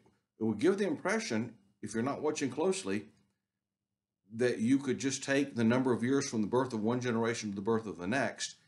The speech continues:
and just keep doing that until you get to a date you, you think you know. Like, most people think the birth of Abraham was about two thousand B C. So somewhere in there, some say a few years before, some say a few years after.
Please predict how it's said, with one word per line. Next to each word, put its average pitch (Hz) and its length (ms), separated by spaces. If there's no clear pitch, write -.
and 95 100
just 113 220
keep 117 240
doing 123 300
that 95 320
until 107 260
you 104 180
get 110 260
to 107 100
a 98 40
date 104 260
you, 98 280
you 95 80
think 101 300
you 87 100
know. 101 480
Like, 95 240
most 113 300
people 113 180
think 110 200
the 104 80
birth 101 240
of 92 100
Abraham 98 480
was 92 160
about 90 340
two 110 140
thousand 90 420
B 85 140
C. 143 360
So 87 240
somewhere 98 440
in 95 80
there, 104 240
some 92 300
say 98 160
a - 20
few 110 160
years 98 240
before, 107 500
some 92 220
say 90 140
a 87 40
few 101 160
years 92 200
after. 104 400